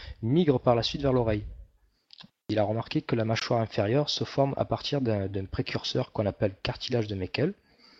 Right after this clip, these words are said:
Donc, euh, Meckel, en fait, c'était un anatomiste, euh, allemand de la génération précédente, euh, de Reichert, donc le nom a été donné à son hommage. Euh, il y a donc, en fait, ce cartilage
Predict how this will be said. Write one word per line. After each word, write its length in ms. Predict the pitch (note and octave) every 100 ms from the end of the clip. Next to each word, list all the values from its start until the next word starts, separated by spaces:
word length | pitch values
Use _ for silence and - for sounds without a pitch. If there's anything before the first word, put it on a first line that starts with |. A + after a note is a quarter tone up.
| - - -
Donc, 220 | G2+ - -
euh, 200 | A2+ G2
Meckel, 380 | F#2+ G#2 - A#2+
en 100 | G#2
fait, 140 | - A2+
c'était 520 | - F#2+ - A2 G#2
un 100 | F#2+
anatomiste, 680 | G2 G2 - G#2 G#2+ - F#2
euh, 180 | F2+ F2
allemand 340 | G2 G#2+ A2 -
de 120 | -
la 100 | F2+
génération 440 | G2 G2+ G2+ - G2+
précédente, 720 | - G#2+ - G#2+ G#2 - F#2+
euh, 300 | F#2+ F2+ -
de 120 | G2 G2
Reichert, 420 | F#2 - C#3+ - -
donc 220 | F#2+ -
le 100 | G2+
nom 80 | G2+
a 100 | G2+
été 160 | -
donné 220 | G2 F#2+
à 60 | G2
son 180 | - F#2+
hommage. 340 | F#2 D3 - - - - - - - - - - - -
Euh, 320 | A2 G#2+ A2
il 80 | B2
y 60 |
a 60 | B2+
donc, 240 | C#3 C#3+
en 40 | A2
fait, 100 | C3
ce 140 | -
cartilage 680 | - A#2+ - B2+ B2+ A2